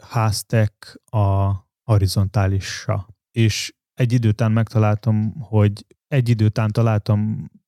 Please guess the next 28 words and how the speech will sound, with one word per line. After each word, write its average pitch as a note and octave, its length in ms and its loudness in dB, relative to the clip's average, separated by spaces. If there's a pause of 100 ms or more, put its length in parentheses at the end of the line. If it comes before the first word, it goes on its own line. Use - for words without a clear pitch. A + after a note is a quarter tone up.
(140)
hogy G#2+ 340 4
igazából A2+ 540 2
nagyon A2 260 2
hasonló G#2 440 2
dolgok G#2 400 2
vannak G2+ 380 0
a G#2 640 0
frontendes G2+ 1120 0
vagy G2 180 0
webes G2+ 560 -2 (260)
U A2 240 4
I G2+ 80 2 (240)
libeknál, C#3 640 2
hogy A#2+ 260 2
ott A#2 180 2
is G#2 140 0
vannak G2+ 420 2
ilyen G2+ 260 4
V G2+ 80 0 (180)
meg G2+ 200 0
háztekek, G#2+ 880 -2 (360)
és A2 140 -6
ez B2 180 2
szerintem B2 540 0 (840)
nagyon A2 340 2
könnyíti G#2+ 720 0
a G2 100 0
dolgokat, A#2 600 -2